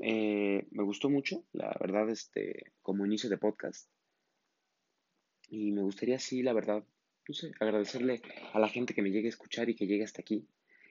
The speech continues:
Y sé que son poco menos de diez minutos, pero sí me parece un espacio chingón para hacer esto. Y bueno, espero en verdad que, no sé, les haya siquiera entretenido este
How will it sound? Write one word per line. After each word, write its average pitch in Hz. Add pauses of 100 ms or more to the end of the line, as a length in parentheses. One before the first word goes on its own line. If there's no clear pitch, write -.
(180)
Y 107
sé -
que -
son 123 (280)
poco 120
menos 110
de 101
diez 101
minutos, 107 (460)
pero 117
sí 151
me 160
parece 117
un 135
espacio 123
chingón - (120)
para 90
hacer -
esto. - (500)
Y 110
bueno, 92 (640)
espero 113
en 98
verdad 104
que, 87 (100)
no 98
sé, 165
les 98
haya 117
siquiera 107
entretenido 104
este 92